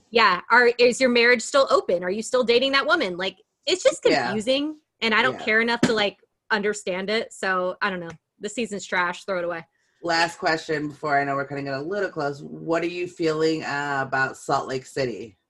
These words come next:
Speaker 1: Um, I'm a little bit disappointed, but I think I usually am with the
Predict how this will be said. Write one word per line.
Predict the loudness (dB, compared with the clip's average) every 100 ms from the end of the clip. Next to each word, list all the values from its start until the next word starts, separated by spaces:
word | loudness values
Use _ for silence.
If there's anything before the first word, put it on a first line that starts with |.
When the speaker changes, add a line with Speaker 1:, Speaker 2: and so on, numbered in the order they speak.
| _ _ _ _ _ _ _ _ _ _ _ _ _ 4
Speaker 1:
Um, | 6 8 8 6 2 -2 -8 -20 _ _ _ _ _ _ _ _ _ 0
I'm | 0 2
a | 2
little | 2 2
bit | 0 0
disappointed, | -4 -6 -10 -10 -8 -4 0 0 -2
but | -6 -6 _ -4
I | -4
think | -4 -6 -4
I | -4
usually | -4 -8 -6 -6 -4
am | -4 -2
with |
the | -4